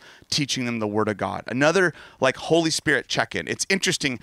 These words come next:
how God does not lay out the plan for him and doesn't give him, like, "This will be what will happen in a week and a month and a year." There's no, like, three-year plan,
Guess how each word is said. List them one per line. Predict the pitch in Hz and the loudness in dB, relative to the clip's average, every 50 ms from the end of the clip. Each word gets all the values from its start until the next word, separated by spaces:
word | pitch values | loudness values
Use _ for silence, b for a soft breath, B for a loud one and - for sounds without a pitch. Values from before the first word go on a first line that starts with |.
| B B B - | B B B 0
how | 170 160 | 0 0
God | 147 123 170 165 160 160 143 120 | 2 2 2 2 2 2 0 2
does | 127 156 165 175 156 | 2 4 4 4 2
not | 170 - 208 196 151 127 | 0 0 0 0 0 -2
lay | 139 139 151 156 160 | 0 2 2 4 4
out | 160 151 165 - | 4 2 2 0
the | - 135 | -2 -4
plan | - - - 160 165 180 208 214 | -4 -2 0 2 2 2 2 2
for | - - 151 | 0 -2 0
him | 127 131 117 117 113 127 120 B B B B | 0 0 0 0 -2 -4 -8 B B B B
and | 131 | 0
doesn't | 156 190 190 220 175 143 | 0 0 0 0 -4 -4
give | - 180 214 233 202 | -2 0 0 2 2
him, | 208 185 170 160 151 139 B B B B | 2 2 2 2 0 -4 B B B B
like, | - 156 151 - b b b b | -2 -2 -2 -2 b b b b
"This | - 143 196 208 - | 0 2 2 4 2
will | 233 202 | 0 0
be | 180 214 214 208 | 0 0 0 2
what | 196 214 185 175 | 2 2 2 2
will | 202 | 0
happen | 175 165 170 170 - - 190 185 175 170 b b b b b _ | 0 2 0 0 0 0 -2 -2 -2 -6 b b b b b _
in | - 151 147 139 135 135 - - _ | -2 0 2 2 2 0 -4 -2 _
a | - 117 113 | 0 0 0
week | 104 107 135 165 214 - - - _ - | 0 2 0 0 0 0 -6 -10 _ -4
and | 131 120 | -2 -2
a | 113 | -2
month | 117 123 139 160 185 - - - | 0 2 2 2 2 0 -4 -6
and | 147 139 | -4 -4
a | 127 | -4
year." | 110 107 127 156 170 151 | -6 -4 -2 0 2 2
There's | 113 123 120 - | 2 0 -2 0
no, | 135 147 165 | 0 0 2
like, | 170 165 143 | 0 0 -4
three-year | - - - 143 160 165 165 165 165 151 | -6 -10 -4 -2 -2 0 2 0 0 0
plan, | - - - 165 165 156 123 107 104 | -2 -2 0 0 2 2 0 0 -4